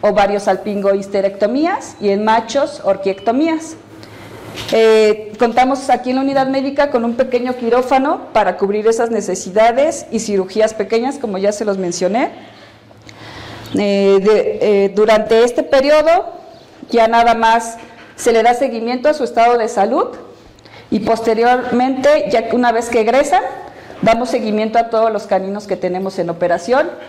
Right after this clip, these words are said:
en puertos, aeropuertos, fronteras y puntos de verificación e inspección federal. Eh, bueno, este es el canino Shiva. Shiva ya pasó por su periodo de cuarentena. Aquí le estamos dando seguimiento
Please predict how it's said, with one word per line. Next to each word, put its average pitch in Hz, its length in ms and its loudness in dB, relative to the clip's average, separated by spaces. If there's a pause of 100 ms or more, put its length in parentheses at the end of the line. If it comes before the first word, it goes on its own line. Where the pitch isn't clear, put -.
(160)
en 190 140 -2
puertos, 254 460 0
aeropuertos, 240 720 0
fronteras 262 800 -2 (280)
y 214 120 -2
puntos 233 340 0
de 226 100 2
verificación 190 840 -2
e 247 40 -6
inspección 190 560 -4
federal. 208 400 0 (1400)
Eh, 202 140 2
bueno, 226 200 4
este 240 180 2
es 254 100 2
el 226 120 2
canino 226 340 0
Shiva. 339 340 2 (100)
Shiva 247 300 0
ya 233 220 0
pasó 220 280 -2
por 226 140 -4
su 208 140 -12
periodo 202 480 0
de 190 140 -2
cuarentena. 247 600 0 (400)
Aquí 202 240 0
le 208 80 2
estamos 208 360 0
dando 208 220 -2
seguimiento 214 680 -4